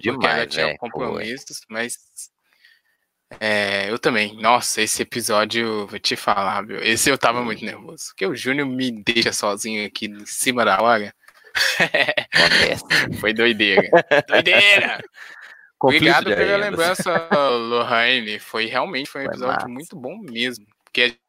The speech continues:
Speaker 2: a gente falou de moda. Eu tô contando, fala de
Speaker 1: E
Speaker 2: tudo,
Speaker 1: foi.
Speaker 2: olha aí.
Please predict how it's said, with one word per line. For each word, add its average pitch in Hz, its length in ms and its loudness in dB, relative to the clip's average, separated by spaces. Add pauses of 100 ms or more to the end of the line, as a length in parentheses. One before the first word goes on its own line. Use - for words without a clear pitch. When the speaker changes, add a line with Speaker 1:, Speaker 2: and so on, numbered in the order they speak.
Speaker 2:
a - 20 -6
gente 143 160 -2
falou 185 260 4
de 220 140 0
moda. 240 640 6
Eu 135 320 -12
tô 220 160 -12
contando, - 340 -8
fala 214 220 2
de 196 80 -4
Speaker 1:
E 185 40 -2
Speaker 2:
tudo, - 240 -4
Speaker 1:
foi. - 100 -2
Speaker 2:
olha 135 160 -6
aí. 190 100 -20